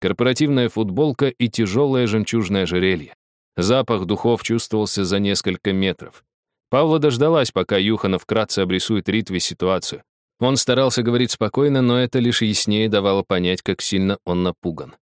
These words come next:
Ошарашенная Како некоторое время стояла с закрытыми глазами, затем взяла Юхану за плечо. "Он обязательно найдется", сказала Ритва. "Но здесь-то он вряд ли мог очутиться", добавила она, глядя на Паулу.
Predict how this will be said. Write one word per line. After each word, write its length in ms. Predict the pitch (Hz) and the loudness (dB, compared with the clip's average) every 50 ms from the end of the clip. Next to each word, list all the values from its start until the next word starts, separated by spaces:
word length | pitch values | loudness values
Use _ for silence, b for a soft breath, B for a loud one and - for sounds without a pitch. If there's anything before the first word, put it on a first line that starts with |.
| _ _ _ _ _ _ | _ _ _ _ _ _
Ошарашенная 680 | - - - 90 92 101 104 - - 98 92 95 90 - | -4 -2 0 2 2 2 0 0 0 0 0 0 0 -2
Како 540 | - 95 98 101 95 - - 98 95 87 - _ _ | 0 0 0 0 0 0 0 0 0 -2 -4 _ _
некоторое 460 | - 85 92 95 - - 98 95 92 90 | -4 -4 -4 -2 -2 -2 0 2 2 2
время 260 | 92 101 101 98 92 | 2 0 0 0 0
стояла 520 | - - - 90 90 92 98 98 92 87 | -2 0 0 0 2 2 2 2 2 0
с 40 | 82 | 0
закрытыми 480 | 80 85 85 - 98 92 - 95 87 82 | -2 -4 -2 -2 -2 -2 0 -2 -2 0
глазами, 520 | 80 90 85 80 87 95 95 87 73 - _ _ _ _ _ _ | 0 -2 -2 0 0 -2 -2 -4 -6 -12 _ _ _ _ _ _
затем 420 | - 85 98 107 98 - 110 113 117 | -2 0 0 0 0 0 0 0 2
взяла 260 | 110 104 110 107 107 | 2 2 2 2 2
Юхану 460 | 95 85 85 85 - 90 82 82 80 | 0 0 -2 -4 -4 -4 -6 -6 -6
за 120 | 76 80 - | -8 -10 -14
плечо. 420 | - - 73 - - - - - _ _ _ _ _ _ _ _ _ _ _ _ | -16 -14 -10 -10 -10 -10 -12 -16 _ _ _ _ _ _ _ _ _ _ _ _
"Он 240 | - 107 104 113 110 - _ _ _ _ _ - | -4 -2 0 -2 -2 -4 _ _ _ _ _ -2
обязательно 640 | 104 120 123 135 123 131 139 - - - 160 151 147 | 0 2 2 2 2 2 0 0 2 2 2 4 4
найдется", 640 | 151 156 147 147 123 117 92 92 - - - - - _ _ - - | 4 2 2 0 0 -2 -2 -2 -2 -2 -2 -4 -10 _ _ -8 -4
сказала 320 | - 87 85 92 87 90 | -2 0 0 0 0 0
Ритва. 300 | 87 87 90 - - - - _ B B B B B B - | 0 -2 -2 -4 -8 -14 -20 _ B B B B B B 0
"Но 140 | 165 165 160 | 2 2 2
здесь-то 460 | 139 135 185 180 165 - - 127 120 | 2 2 2 2 2 0 0 0 2
он 140 | 120 120 117 | 2 2 2
вряд 300 | 147 180 185 170 - 131 | 2 2 2 2 2 2
ли 60 | 127 | 2
мог 200 | 127 113 - - | 2 0 -2 -4
очутиться", 540 | - - 160 143 - 104 - - - - - _ _ _ _ _ - | -4 -4 -4 -4 -4 -2 -2 -2 -4 -4 -8 _ _ _ _ _ -2
добавила 500 | 90 90 87 107 104 95 92 90 90 92 | -2 0 2 2 2 2 2 2 2 2
она, 180 | 95 101 101 92 | 0 0 0 0
глядя 280 | 87 87 87 82 85 85 | 0 -2 -2 -2 -2 -2
на 120 | 95 98 | -4 -2
Паулу. 340 | - 95 85 76 73 - | -2 -4 -4 -4 -8 -14